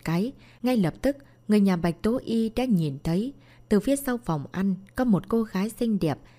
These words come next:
mặc váy đen chậm rãi đi đến. Nhìn thấy người phụ nữ này, tinh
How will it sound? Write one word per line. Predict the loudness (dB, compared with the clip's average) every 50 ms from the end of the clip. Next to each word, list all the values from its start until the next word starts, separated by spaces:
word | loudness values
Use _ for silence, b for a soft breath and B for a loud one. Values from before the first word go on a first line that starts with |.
| b b b
mặc | 0 0 2 0
váy | -2 -2 -2
đen | -2 -2 0 0 0 -2 -4 -6 -4
chậm | -4 -4 -4 -4
rãi | -6 -6 -6 -6 -6 -4
đi | -2 -2 -2 0
đến. | 0 -2 -2 -2 -4 -8 b b b b b b b b b
Nhìn | 4 6 6 6
thấy | 4 2 4
người | 4 2 2
phụ | 2 2 2
nữ | 2 2 2 0
này, | 0 0 0 0 0 -2 -4 -6 -4 _
tinh | -2 0 0